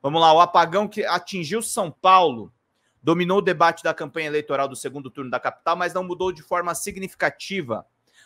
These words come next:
o cenário da corrida, segundo o Datafolha. O prefeito Ricardo Nunes segue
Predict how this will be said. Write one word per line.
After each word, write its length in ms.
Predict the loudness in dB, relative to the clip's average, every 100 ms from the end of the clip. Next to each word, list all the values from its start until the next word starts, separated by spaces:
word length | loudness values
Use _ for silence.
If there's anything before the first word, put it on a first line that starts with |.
| -12
o 100 | -6
cenário 580 | -2 -2 0 0 0 0
da 120 | -4
corrida, 400 | -2 -6 -4 -6
segundo 300 | -6 -8 -4
o 60 |
Datafolha. 580 | -2 -2 -4 -4 -2 -2
O 60 | -2
prefeito 340 | -6 -8 -8
Ricardo 380 | -6 -2 -4 -4
Nunes 260 | -10 -8 -4
segue 300 | -4 -4